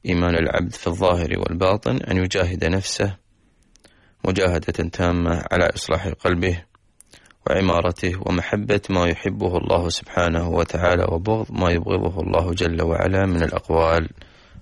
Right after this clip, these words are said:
والأعمال الظاهرة والباطنة. ومن تم له ذلك فقد تم له إيمانه. ولهذا ثبت عن النبي صلى الله عليه وسلم أنه قال: "من أحب لله وأبغض لله وأعطى لله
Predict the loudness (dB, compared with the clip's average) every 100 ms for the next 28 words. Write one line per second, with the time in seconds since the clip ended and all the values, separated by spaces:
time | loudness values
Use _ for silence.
0 | -2 0 2 2 2 2 0 -2 0 0
1 | 0 0 0 0 -4 -6 -12 -14 _ _
2 | _ _ _ -20 -20 -10 0 2 2 2
3 | 2 2 0 0 0 0 0 2 2 0
4 | -6 -8 -6 -6 -2 -2 0 -2 -2 -2
5 | -2 -2 -2 -2 -2 -4 -10 _ _ _
6 | _ _ -20 -20 -20 -20 -16 -6 0 2
7 | 2 2 2 0 0 0 0 0 0 0
8 | 0 0 -2 0 2 2 2 0 0 0
9 | 0 0 0 0 0 0 2 0 0 0
10 | 0 -2 -2 0 2 2 -4 -20 _ _
11 | _ -20 -18 -4 -4 -2 0 0 0 0
12 | 0 0 2 2 0 -4 -4 0 0 2
13 | 0 -2 0 2 2 0 -4 0 0 0
14 | 0 0 0 0 2 2